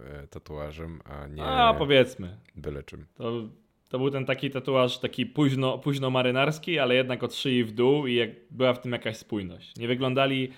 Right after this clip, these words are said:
Speaker 2: aż tak jak brudnopisy, aczkolwiek
Speaker 1: Mhm, taki, e, późny Cook.
Speaker 2: Tak, późny James Cook, coś, coś takiego. Już powoli zbliżamy się do współczesnych czasów, ale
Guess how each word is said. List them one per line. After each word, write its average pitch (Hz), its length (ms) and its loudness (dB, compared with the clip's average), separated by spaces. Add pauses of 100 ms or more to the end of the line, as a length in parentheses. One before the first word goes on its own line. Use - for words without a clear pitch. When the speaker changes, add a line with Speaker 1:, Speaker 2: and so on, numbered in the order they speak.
(140)
Speaker 2:
aż 113 180 -6
tak 131 220 -2
jak 107 160 -4
brudnopisy, 117 640 -4
aczkolwiek 147 540 -12
Speaker 1:
Mhm, 78 160 -16 (100)
taki, 98 180 -8
e, 85 40 -8 (720)
późny 101 340 -4
Cook. - 400 -8 (1000)
Speaker 2:
Tak, 110 100 -6 (200)
późny 117 420 -2
James 107 240 -6
Cook, - 240 -18
coś, - 220 -14
coś - 180 -14
takiego. - 360 -18 (160)
Już 123 100 -12
powoli 185 360 0
zbliżamy 147 440 -2
się 139 140 -6
do 127 100 -8
współczesnych 143 580 -4
czasów, 156 580 -4 (360)
ale 262 320 -2